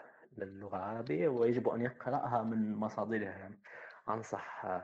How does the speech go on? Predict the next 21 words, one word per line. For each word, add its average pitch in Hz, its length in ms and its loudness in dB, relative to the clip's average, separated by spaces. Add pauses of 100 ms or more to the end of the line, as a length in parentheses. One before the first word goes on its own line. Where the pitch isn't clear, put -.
(380)
بالكتب 131 540 -2
يعني 117 200 0
لتكون 120 440 -4
متأثرة 113 480 -4
بالترجمات. 101 760 -6 (1080)
يعني 107 220 0
كتب 110 300 -2
ما 107 100 4
قبل 110 280 0
ألف 113 160 -4
وتسعمية 110 300 -2
وخمسة 110 220 -4
وسبعين 120 380 -2
يعني 104 220 -8
ما 98 140 -4
زالت 113 360 2 (420)
تلك 113 360 -6
فيها 107 120 -6
الطازجة، 101 960 0
طازجة، 101 720 0
طازجة 110 580 2